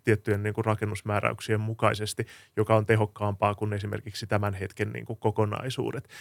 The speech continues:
Elikkä itse asiassa, jos sä haluat taksonomiaa miettiä, niin jos sä haluat tehdä niin kuin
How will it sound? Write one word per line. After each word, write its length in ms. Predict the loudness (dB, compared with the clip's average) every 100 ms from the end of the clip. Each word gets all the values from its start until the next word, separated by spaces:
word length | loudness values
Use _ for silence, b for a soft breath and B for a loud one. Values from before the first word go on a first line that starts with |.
| B 0
Elikkä 240 | 2 4
itse 260 | 4 4 2
asiassa, 420 | 2 -2 -4 0
jos 200 | 2 2
sä 80 | 2
haluat 280 | 4 4
taksonomiaa 640 | 2 2 -2 -4 -2 -2 -2
miettiä, 460 | -4 -6 -6 -6
niin 420 | -6 _ _ -4
jos 100 | -4
sä 80 | -2
haluat 320 | 0 0 0
tehdä 260 | -2 0 -2
niin 300 | -2 -6 -6
kuin 160 | -6